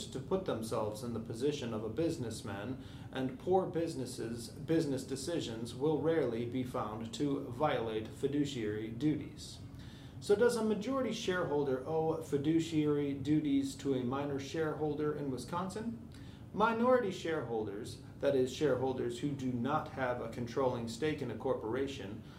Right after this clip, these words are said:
are extended protection by Wisconsin law. In the form of fiduciary duties, in a closely held corporation, there is generally a small number of shareholders.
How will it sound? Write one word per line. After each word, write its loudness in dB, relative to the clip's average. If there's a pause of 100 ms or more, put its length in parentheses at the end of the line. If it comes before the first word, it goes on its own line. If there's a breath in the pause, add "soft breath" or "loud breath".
(120 soft breath)
are 4
extended 0
protection -2
by 0
Wisconsin -6
law. 2 (640 soft breath)
In -2
the 0
form 0
of 2
fiduciary 2
duties, -4
in -2
a -4
closely 2
held -2
corporation, -4 (260 soft breath)
there 4
is 2
generally 4
a 0
small 0
number 0
of -2
shareholders. -2